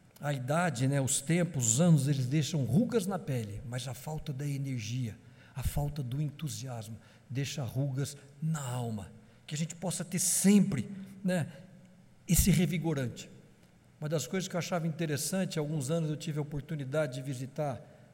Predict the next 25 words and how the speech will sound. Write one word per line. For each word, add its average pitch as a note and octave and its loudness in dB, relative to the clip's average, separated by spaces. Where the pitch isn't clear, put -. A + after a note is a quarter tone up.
a C#3+ -6
Guatemala, D3 2
e C#3+ 0
lá D#3+ 4
os D3+ 0
guatemaltecos, D#3+ 0
quando F3 0
eles D3 0
se F#3+ 2
despedem, D3+ 0
aqui F#3 -4
a E3 0
gente F#3+ -2
fala, D3 0
"Boa D3 4
noite, D3+ 2
tchau, E3 -2
te C3 -8
vejo D3+ -2
amanhã, D3+ 0
até D#3 -2
mais", D3+ 0
né? E3+ -2
Lá G#3 -2
não. F#3 -2